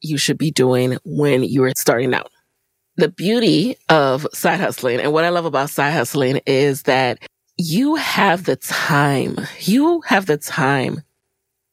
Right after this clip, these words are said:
to really test out and experiment. And the goal is that you are doing this on the side so that you have a full-time job that can then be your first investor. Like, you are your own first investor.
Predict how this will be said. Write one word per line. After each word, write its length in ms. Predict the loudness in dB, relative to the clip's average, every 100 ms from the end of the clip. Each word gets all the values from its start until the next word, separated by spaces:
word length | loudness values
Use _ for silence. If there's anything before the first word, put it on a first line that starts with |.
| -4
to 180 | -2 0
really 500 | 2 2 4 2 -2
test 420 | -4 -2 -2 -2
out 200 | -2 -2
and 100 | -2
experiment. 600 | -2 -2 -2 0 -2 -6 -10 _ _ _ _
And 420 | 2 2 2 0 -4 _ _ -2
the 120 | -2
goal 460 | 0 0 0 0 -2
is 440 | -2 0 2 0 0
that 300 | -2 -2 -2
you 280 | 0 2 2
are 140 | 0
doing 280 | 0 0 0
this 160 | 0
on 140 | 0 0
the 80 | 0
side 440 | 0 2 0 -2
so 180 | -4 -2
that 260 | -2 -2 -2
you 80 | -2
have 720 | 0 0 2 2 0 -2 -4 -6 -10 -6
a 80 | -6
full-time 540 | 0 0 0 -2 -2
job 380 | 0 0 0 0
that 200 | -4 -4
can 200 | -4 -4
then 380 | -2 0 0 -2 -6 -14 -16 _
be 440 | -2 2 2 0 -4 -20 _
your 200 | 0 2
first 340 | 2 0 0 0
investor. 520 | 0 0 -2 -4 -2
Like, 220 | -2 -2
you 160 | 0 2
are 80 | 2
your 200 | 0 0
own 160 | -2
first 320 | 0 -2 0 -2
investor. 600 | 0 0 -2 -2 -2